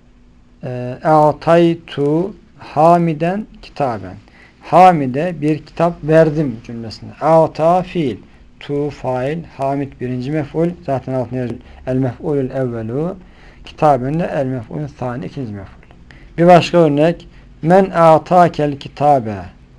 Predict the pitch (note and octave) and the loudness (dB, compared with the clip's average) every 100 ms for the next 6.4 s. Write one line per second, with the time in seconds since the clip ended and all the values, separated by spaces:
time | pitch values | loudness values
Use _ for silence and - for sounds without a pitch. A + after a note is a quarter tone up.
0 | - - D#3 D3+ D#3 - D3 D#3 D#3 F3+ | -16 -2 2 2 0 -4 -4 -4 -4 -2
1 | F3 D3 C3 A#2+ A#2+ A2+ G#2+ G2+ A2+ G#2 | 0 0 -2 -6 -10 -10 -10 -12 -12 -8
2 | A#2 D3 E3 - _ _ _ - C#3 C3 | -2 -2 -4 -12 _ _ _ -4 -2 -2
3 | B2 - C#3+ D3+ E3 - - - - C#3 | -4 -2 2 2 2 -4 -18 -14 -6 -4
4 | D3+ F3 - - _ - D3 D3+ E3+ - | -2 -4 -10 -20 _ -8 -2 0 0 -6
5 | _ - - - - - - - B2+ - | _ -20 -20 -20 -20 -20 -18 -8 -8 -8
6 | D3 C#3 C3+ | -8 -6 -4